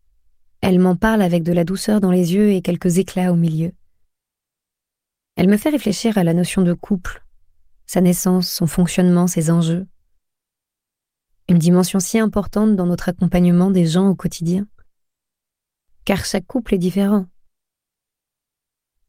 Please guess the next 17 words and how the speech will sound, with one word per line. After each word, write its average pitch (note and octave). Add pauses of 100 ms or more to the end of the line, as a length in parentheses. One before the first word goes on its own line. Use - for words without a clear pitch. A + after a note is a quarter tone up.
(120)
Quel G3+
bonheur F#3
quand F3+
la E3+
magie E3+
opère. F3+ (600)
J'ai E3+
si G3
souvent G3+
à F#3+
gérer F3
des E3+
conflits. E3+ (1300)
Si -
Diane A#3
est B3
fantasque, G#3+